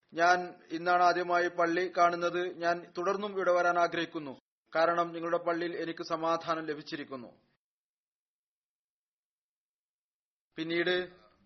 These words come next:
ഫ്രാൻസ് പര്യടനമായിരുന്നു അതിനുശേഷം ഉണ്ടായിരുന്നത്. ഇത്തരത്തിലുള്ള ഒരുപാട് അഭിപ്രായങ്ങളുണ്ട്.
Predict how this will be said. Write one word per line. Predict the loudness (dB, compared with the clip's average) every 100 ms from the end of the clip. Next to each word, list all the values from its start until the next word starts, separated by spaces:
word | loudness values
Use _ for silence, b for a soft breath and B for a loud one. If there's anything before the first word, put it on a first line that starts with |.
| _ _ _ _ 0
ഫ്രാൻസ് | 2 2 2
പര്യടനമായിരുന്നു | 2 2 0 2 2 2 2
അതിനുശേഷം | 0 -2 -4 -4 -2 -6 -4
ഉണ്ടായിരുന്നത്. | 0 0 0 -2 -4 -6 _ b b b b -18
ഇത്തരത്തിലുള്ള | -4 -4 -2 -2
ഒരുപാട് | 2 4 4 4 -2 _ _ _
അഭിപ്രായങ്ങളുണ്ട്. | -6 -4 -4 2 4 4 2 -2 -2 -4 -6